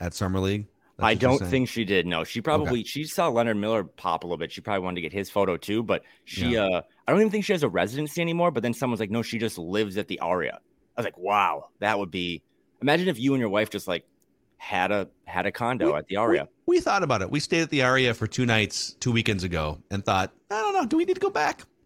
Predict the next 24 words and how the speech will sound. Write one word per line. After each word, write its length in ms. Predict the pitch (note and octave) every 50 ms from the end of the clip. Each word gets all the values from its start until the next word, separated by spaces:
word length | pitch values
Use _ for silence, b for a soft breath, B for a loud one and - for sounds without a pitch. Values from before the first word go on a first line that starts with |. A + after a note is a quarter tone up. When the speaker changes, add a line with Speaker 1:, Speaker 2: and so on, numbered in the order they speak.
| _ _ _ _ _ - -
Speaker 1:
Uh, 180 | - A#3 A#3 A3+
we 60 | A3 A#3+
gotta, 120 | A3 G#3 -
uh, 220 | G#3 A3 A3 A3
we 80 | A3+ A#3
love 140 | A3+ G#3 F#3+
our 100 | F3+ D#3
dog. 320 | C3+ A#2 G2 E2+ D#2 D2+
We 120 | F#2 B2
should 120 | A#2+ - C#3
go, 160 | C#3 C3 C3
we 120 | C3 D3+
should 120 | C#3 - C#3
go 80 | C3+
say 140 | B2+ - C3+ A#2+
hi 80 | B2
to 80 | A2+ A2
our 120 | G#2 G2
dog." 320 | F2+ E2+ D#2 D2+ D2+ D2 D2+ - - -
Yeah, 240 | F2+ E2+ D#2+ E2 F2
Maya 320 | F#2 F2+ F#2+ F#2+ G2+ G2 F#2
would 140 | F2+ E2+ E2
be 80 | E2
mad. 320 | D#2 D#2+ D#2 D2+ D2+ D#2